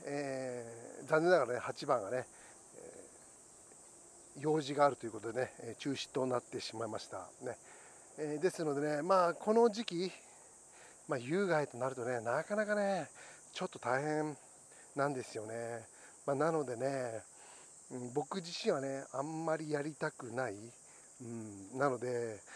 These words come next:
えー、どうしてもね、まあ、八幡さんがね、まあ、イノシシを取りたいというところなので、まあ、一つね、えー、話に上がっているのが、またね、箱罠をね、まあ、みんなで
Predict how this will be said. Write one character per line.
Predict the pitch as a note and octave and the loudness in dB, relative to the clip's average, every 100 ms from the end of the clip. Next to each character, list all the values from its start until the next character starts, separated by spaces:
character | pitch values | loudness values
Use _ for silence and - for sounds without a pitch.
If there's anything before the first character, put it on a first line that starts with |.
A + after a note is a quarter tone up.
| - - A#2+ | -18 -16 -16
え | A2+ A#2 | -16 -4
ー、 | |
ど | D#3+ | -2
う | D#3 | -2
し | |
て | G#3+ | -2
も | |
ね、 | C#3+ C#3+ | -4 -4
ま | C#3 | -4
あ、 | G#2+ | -6
八 | B2+ B2 | -8 -6
幡 | D3+ C3+ | -4 -2
さ | A#2+ | -4
ん | |
が | G#2+ | -2
ね、 | B2 D3+ C#3+ | -2 -2 -4
ま | C3 | -4
あ、 | A2 - - - - - - - - - | -4 -6 -16 -20 -20 -20 -20 -20 -18 -8
イ | C3 | -2
ノ | C#3+ | -2
シ | |
シ | A#2 | -4
を | - - | -8 -8
取 | B2+ C3 | -8 -6
り | |
た | - C#3 | -4 -4
い | |
と | - F#2 - - - - - | -4 -12 -16 -20 -20 -18 -6
い | D#3 | -2
う | D#3 | -2
と | - B2 | -2 -4
こ | - | 0
ろ | E3+ D#3+ | 2 2
な | C#3+ | 0
の | G2+ A2 | -2 -2
で、 | C#3 C3 B2+ | 0 0 -2
ま | C#3+ | -4
あ、 | |
一 | - G#3 | -4 -6
つ | C#3+ | -4
ね、 | C#3 - - - - | -4 -6 -16 -20 -16
え | B2 | -12
ー、 | A#2+ - - | -12 -12 -14
話 | - D3+ - | -4 -4 -2
に | C#3 B2+ | -6 -8
上 | A2+ | -4
が | C3 | -4
っ | |
て | - D#3 D#3 | -4 -10 -8
い | E3 | -6
る | G3 | -4
の | D#3+ | 0
が、 | E3 G3+ D3 | 6 6 4
ま | C#3 | 0
た | E3 | 0
ね、 | E3+ - - - - - - - - - - - - - - | 0 -4 -16 -18 -18 -20 -20 -20 -20 -20 -20 -20 -20 -18 -6
箱 | C#3+ - | -4 0
罠 | D#3 D#3 | 2 2
を | D3 | 0
ね、 | D3+ - | -2 -8
ま | C#3+ | -8
あ、 | |
み | A#2 B2+ | -6 0
ん | |
な | C#3 | 0
で | G#2+ G#2+ | 0 -4